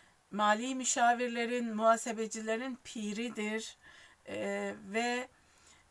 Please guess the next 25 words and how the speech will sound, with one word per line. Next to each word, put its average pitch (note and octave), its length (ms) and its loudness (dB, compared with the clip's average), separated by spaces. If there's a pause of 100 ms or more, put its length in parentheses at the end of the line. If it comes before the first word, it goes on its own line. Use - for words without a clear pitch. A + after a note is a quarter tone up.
e, G#3+ 360 -2
hak, C4 340 6
hukuk, B3+ 560 -6
adaletin G#3+ 760 6
de B3 100 0
piridir G3 680 0
aynı G3+ 240 0
zamanda. G3+ 480 -2
Çünkü B3+ 440 -6 (340)
hak, - 420 0
adalet A3 600 4
yerini A#3 420 -2
buldu. F#3+ 380 -2
Nasıl B3 380 -2
buldu? G3+ 420 0 (340)
Tabii A#3 260 -2
ki B3 140 -4
Hazreti A3+ 540 0
Yusuf'un A#3 600 -6
duaları, A3 760 2 (440)
e, A3 360 -2
nidaları, A3 840 4 (360)
Allah'a G#3+ 460 4
yalvarışları, A3 920 2
yakarışları, G#3+ 1040 -2